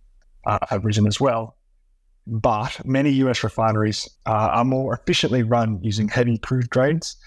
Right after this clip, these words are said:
which the shale sector in the United States does not produce. So some crude oil will always be imported, and furthermore, domestic crude production would have to rise considerably for the U S to export more than it imports. We're talking quite sizable increases in, in, in production, and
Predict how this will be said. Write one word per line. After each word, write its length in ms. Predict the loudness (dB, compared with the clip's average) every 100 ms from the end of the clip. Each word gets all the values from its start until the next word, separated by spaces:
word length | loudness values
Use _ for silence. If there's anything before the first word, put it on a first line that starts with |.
| -16
which 180 | -8 -4
the 80 | -2
shale 340 | 0 2 2
sector 300 | 0 -4 -2
in 60 | -2
the 60 | 0
United 280 | -2 -2
States 260 | -4 -4 -4
does 240 | -2 -2
not 180 | -2 -6
produce. 500 | -6 -6 -6 -6 -12 _ _ _
So 120 | -2 -2
some 320 | 2 0 0
crude 220 | -2 -2
oil 200 | 0 -2
will 120 | -4
always 340 | -4 -2 -2 0
be 140 | 0
imported, 380 | 0 0 -4 -4
and 500 | -2 0 2 0 -2 -8 -10 0
furthermore, 300 | 0 2 -2
domestic 420 | -2 -2 -4 -6
crude 200 | -6 -2
production 340 | 0 0 -2
would 100 | 0
have 120 | -2
to 100 | -2
rise 220 | -4 -4 -4
considerably 760 | -2 0 2 2 0 -2 -4 -8 -20 -20 -6
for 80 | 0
the 80 | 2
U 100 | 0
S 140 | -2
to 220 | 0 0 0
export 440 | -4 -2 0 0
more 460 | 0 2 2 2 -2
than 120 | 0
it 80 | 0
imports. 720 | 2 0 0 -4 -8 -10 -12 -16 _ _ -4
We're 100 | -2
talking 400 | 0 0 0 -2 -10 -6
quite 240 | 0 0
sizable 440 | 0 0 0 0 0
increases 500 | -2 0 0 0 0
in, 120 | -2
in, 160 | 0 -2
in 140 | 2 0
production, 480 | 2 0 0 0 0
and 180 | 0